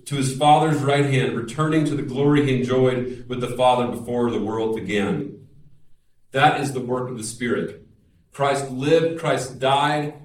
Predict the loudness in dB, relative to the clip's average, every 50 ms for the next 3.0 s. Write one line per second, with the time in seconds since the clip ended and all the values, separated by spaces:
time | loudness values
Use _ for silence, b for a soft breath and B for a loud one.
0 | -20 -14 -6 -4 -2 -2 -2 -4 -6 -6 -6 -2 0 0 0 0 -2 -2 0 2
1 | 2 4 4 4 4 4 2 0 0 0 -2 -4 -4 -6 -6 -4 -2 -2 -2 0
2 | -2 -2 -4 -4 -4 -4 -4 -2 0 2 2 2 2 0 -2 -2 -4 -6 -12